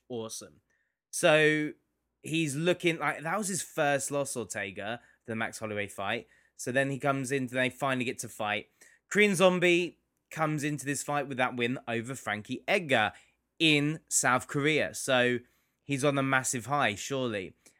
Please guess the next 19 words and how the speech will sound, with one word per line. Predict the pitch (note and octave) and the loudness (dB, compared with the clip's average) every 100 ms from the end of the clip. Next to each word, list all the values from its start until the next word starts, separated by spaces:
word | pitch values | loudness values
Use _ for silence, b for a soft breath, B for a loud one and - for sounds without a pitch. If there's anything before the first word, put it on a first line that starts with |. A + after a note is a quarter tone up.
| _ | _
And | C#3 C3+ C3+ C3+ | 2 4 4 0
I | C#3 | -4
tell | A#2+ D3+ | 0 2
you, | C#3 C3 - | 4 2 2
everyone, | D3+ D3+ C3 C3+ B2 A#2 A2+ A2+ - _ _ _ _ _ _ _ | 2 4 2 0 0 0 -2 -6 -14 _ _ _ _ _ _ _
obviously | F#3 E3 D3 C3 - | 0 0 0 -2 0
everyone | C#3+ B2+ C3 B2+ | 0 2 0 -2
in | B2 | -2
South | B2+ A#2 | -4 -4
Korea | - A#2 | -4 -6
is | A#2 A#2 | -4 -6
rooting | G2+ A#2 A2+ G#2+ | -6 -4 -4 -8
for | G#2+ | -14
Korean | - A2+ | -10 -8
Zombie | G#2+ G#2+ G2+ | -6 -8 -8
to | G2 G#2+ | -12 -10
win. | G#2+ G2+ F#2+ b b | -8 -8 -10 b b
We | - C3 | -2 0
want | C3+ D#3 F#3+ F3 D#3+ | 4 6 6 6 0